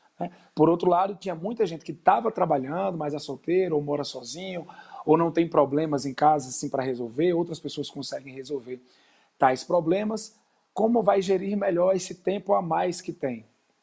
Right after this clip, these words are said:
tá? Como vai produzir um planejamento com mais qualidade, né? E é isso que a gente começa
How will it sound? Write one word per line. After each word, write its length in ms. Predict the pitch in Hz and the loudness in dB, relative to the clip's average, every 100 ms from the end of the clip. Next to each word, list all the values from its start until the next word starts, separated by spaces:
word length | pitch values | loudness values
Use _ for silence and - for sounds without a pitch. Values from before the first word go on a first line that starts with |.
| _ | _
tá? 160 | 139 139 | -2 -2
Como 340 | - 165 170 | -4 -4 2
vai 320 | 151 160 160 - _ _ _ - | 4 4 2 -4 _ _ _ 0
produzir 760 | 175 175 165 135 160 175 - - | 4 4 2 0 -2 -2 -8 -10
um 120 | 175 | -8
planejamento 1300 | 175 185 175 160 170 156 170 131 123 147 151 165 165 _ _ _ _ | 2 4 4 4 2 4 0 0 -4 -6 -6 -6 -6 _ _ _ _
com 160 | - 156 | 2 4
mais 420 | 147 160 196 180 | 6 6 4 0
qualidade, 720 | - 170 170 151 113 104 131 - _ _ - | 0 2 2 -2 -6 -6 -12 -20 _ _ -12
né? 200 | 139 147 _ _ _ _ _ - | -12 -12 _ _ _ _ _ -2
E 800 | 143 147 147 147 143 139 135 123 _ _ _ _ _ _ - | 2 4 4 2 0 0 -4 -8 _ _ _ _ _ _ 0
é 100 | 151 | 2
isso 380 | 156 240 247 226 | 4 2 -2 0
que 100 | 214 | 4
a 120 | 185 | 4
gente 500 | 135 160 165 185 190 _ _ _ _ _ _ - | 2 -4 -2 -2 -4 _ _ _ _ _ _ -4
começa 680 | 156 147 143 147 - 180 | -2 2 0 2 2 0